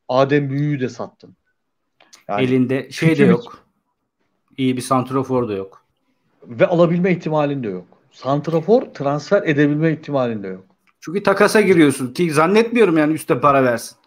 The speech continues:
Speaker 2: Çünkü İrfan
Speaker 1: Bak,
Speaker 2: Can da kim
Speaker 1: Cagney
Speaker 2: ne derse de değerli bir futbolcu. "Ben isterim öyle ya da böyle ama Cagney ile takasa girmek istemem, açık ve net söyleyeyim yani."
Speaker 1: Bak burada mutluyum diyor zaten Cagney.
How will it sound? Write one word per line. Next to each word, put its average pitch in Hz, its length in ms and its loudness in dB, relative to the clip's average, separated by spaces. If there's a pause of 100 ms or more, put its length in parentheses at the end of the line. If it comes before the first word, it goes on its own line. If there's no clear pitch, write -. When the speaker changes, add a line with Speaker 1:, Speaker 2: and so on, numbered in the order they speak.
(340)
Speaker 2:
Çünkü 151 180 -14
İrfan 156 320 2
Speaker 1:
Bak, - 80 6
Speaker 2:
Can 254 160 4
da 233 40 -2
kim - 80 4
Speaker 1:
Cagney 240 180 4
Speaker 2:
ne 196 120 4
derse 226 200 2
de 175 140 -4
değerli 185 380 2
bir 208 60 -4
futbolcu. 117 560 -8 (340)
"Ben 220 120 4
isterim 233 440 2
öyle 214 220 4
ya 143 120 0
da 214 100 2
böyle 208 200 6
ama 165 300 0 (200)
Cagney 202 460 0
ile 151 120 -6
takasa 170 360 -6
girmek 175 340 -6
istemem, 202 400 -4
açık 143 260 -8
ve 185 80 -8
net 208 120 -10
söyleyeyim 117 340 -10
yani." 85 160 -16 (960)
Speaker 1:
Bak 180 220 0
burada 160 300 4
mutluyum 185 500 4
diyor 113 160 -2
zaten - 440 -6
Cagney. 104 380 -12